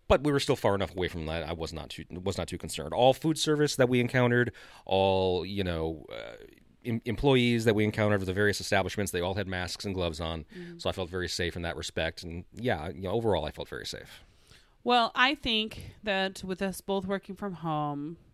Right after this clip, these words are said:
Speaker 2: with us having the ability to keep doing our jobs no matter where we are. I still worked on the vacation. I had a couple of, um, stories I had to get out and a couple of, uh, Motherhood in Hollywood things I had to do. So I still worked. I didn't truly have a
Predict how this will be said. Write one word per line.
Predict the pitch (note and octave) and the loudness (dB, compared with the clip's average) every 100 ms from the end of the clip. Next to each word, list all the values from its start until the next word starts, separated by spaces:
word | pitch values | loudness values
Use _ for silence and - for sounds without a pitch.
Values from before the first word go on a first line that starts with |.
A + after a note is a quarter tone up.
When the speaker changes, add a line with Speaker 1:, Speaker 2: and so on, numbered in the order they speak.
| - - | -20 -10
Speaker 2:
with | E3 E3 D#3+ D#3 E3 | -4 0 0 -2 -6
us | - E3+ | -10 -8
having | - E3 E3+ | -6 -4 -2
the | E3+ | -4
ability | D#3+ D#3+ E3 D#3+ D#3+ | -4 -4 -4 -6 -8
to | - - E3+ D#3 D#3 D3+ - _ | -10 -8 -6 -4 -6 -10 -20 _
keep | A3 F3 | -8 -4
doing | F#3 F3 | -2 -2
our | E3+ | -2
jobs | E3+ D#3 D#3+ | -2 -2 -2
no | D#3+ | -4
matter | D#3 | -4
where | D3+ D3+ | -4 -6
we | D3+ | -6
are. | C#3+ | -2
I | F#3+ | 0
still | G#3+ A3+ E3+ | 0 -2 -4
worked | D#3+ E3+ - | -4 -6 -10
on | F3+ | -8
the | D#3 | -8
vacation. | D#3 D#3+ D3+ D#3 D3+ | -8 -8 -10 -10 -10
I | D#3 | -8
had | D3+ | -8
a | |
couple | D#3 D#3+ D#3 | -8 -8 -6
of, | D#3 - _ _ _ _ - _ _ | -6 -8 _ _ _ _ -20 _ _
um, | - E3 D#3 D3+ D#3+ F3+ - - | -6 -4 -4 -6 -10 -16 -20 -16
stories | - F3 D#3 D#3+ | -6 -4 -4 -4
I | |
had | D#3+ E3+ | -6 -6
to | |
get | F3 E3 | -4 -2
out | D#3 D3+ | 0 -2
and | D3+ | -4
a | |
couple | D#3+ D#3+ D#3+ D#3 | -6 -6 -4 -2
of, | D3+ D3 - | -2 -4 -10
uh, | D#3+ | -12
Motherhood | D3+ D#3 D#3 E3+ | -8 -6 -4 -6
in | |
Hollywood | D3 D#3+ D#3+ D#3+ | -6 -4 -4 -4
things | D#3 D3+ | -6 -8
I | |
had | D#3 D#3+ | -8 -8
to | D3+ | -6
do. | D3 C#3 | -6 -6
So | D3 D#3+ | -8 -4
I | G#3 | -4
still | B3 D#4 B3 | -2 -4 -4
worked. | E3+ E3 D3 | -2 -4 -4
I | G3 | -2
didn't | A#3 A#3+ | -2 -2
truly | - - A3+ G#3 | -8 -6 -4 -4
have | E3+ F3 D#3+ | -4 -4 -4
a | D3 | -4